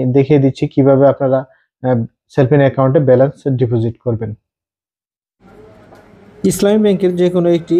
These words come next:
এটিএম বুথে যেতে হবে এবং এইখান থেকে কার্ডবিহীন লেনদেন, তারপরে টাকা জমা এবং এইখান থেকে সেলফিন সিলেক্ট করে নিতে হবে।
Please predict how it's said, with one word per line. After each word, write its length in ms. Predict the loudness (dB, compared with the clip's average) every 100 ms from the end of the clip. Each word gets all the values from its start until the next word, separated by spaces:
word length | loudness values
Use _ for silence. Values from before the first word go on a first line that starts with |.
| 0
এটিএম 280 | 0 -2 -2
বুথে 220 | -2 -2
যেতে 260 | -2 -2 -2
হবে 200 | 0 0
এবং 280 | 0 0 0
এইখান 240 | -2 -2 -4
থেকে 180 | -4
কার্ডবিহীন 540 | -4 -2 -2 -2 -2 0
লেনদেন, 420 | 0 0 0 -4 -4
তারপরে 340 | -6 -4 -2 0 -2
টাকা 220 | -4 -4 -2
জমা 320 | -2 -2 -4 -6 _ _ _ _ -10 -2
এবং 240 | 2 2
এইখান 260 | 2 0 -2
থেকে 280 | -2 -2
সেলফিন 480 | -4 -2 -2 0 -4
সিলেক্ট 320 | -4 -4 -4 -4
করে 140 | -6 -6
নিতে 240 | -6 -6
হবে। 200 | -6 -6